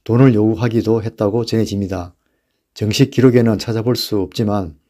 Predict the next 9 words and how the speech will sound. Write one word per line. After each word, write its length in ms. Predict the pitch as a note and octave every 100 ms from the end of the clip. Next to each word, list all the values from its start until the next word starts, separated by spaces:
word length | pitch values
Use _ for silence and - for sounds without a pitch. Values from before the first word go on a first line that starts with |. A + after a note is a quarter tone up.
| _ _ - -
야사에서는 840 | G2+ G#2 C3 B2 A#2 G#2 A2 F#2 D2+ _ _ _ -
망나니가 560 | G#2+ A#2+ B2 A#2+ A#2
뇌물을 380 | G#2+ C3 B2 A2+
주지 260 | F#2+ A2+ G#2+
않은 260 | G2+ A2
제소를 600 | G2 G#2 G2 A2+ G2+ F#2 _ _ _ -
아주 280 | A#2+ A#2+
고통스럽게 680 | - C3 C#3 A#2 A2 A2 G#2+
처형했다는 680 | - A2 G#2+ A2+ G#2 A2+ B2+